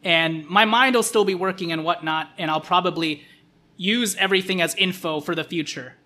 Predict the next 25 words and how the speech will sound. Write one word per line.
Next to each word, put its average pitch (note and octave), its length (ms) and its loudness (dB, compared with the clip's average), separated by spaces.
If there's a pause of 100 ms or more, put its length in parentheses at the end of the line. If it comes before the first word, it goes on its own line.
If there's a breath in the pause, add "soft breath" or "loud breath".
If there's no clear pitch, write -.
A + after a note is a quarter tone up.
(120)
you D3 120 -2
know? D3+ 280 -2
But D#3 200 0
I G#3 180 8
know G3 320 2
that D3 140 -2
I F3 140 2
only F3 260 -4
have D3 320 -2
twenty F#3 260 2
percent C#3+ 440 -2
left. B2+ 360 -8 (340)
I'm D#3+ 200 0
not E3 180 6
LeBron D3 320 0
James." C3 320 -6
So, D3 220 -2
and C#3+ 100 -2
that's D#3+ 220 0
kinda F#3 200 2
what F3 200 0
you're D3+ 80 -2
seeing D3 260 0
with C#3 100 -6
Rondo. C3+ 420 -4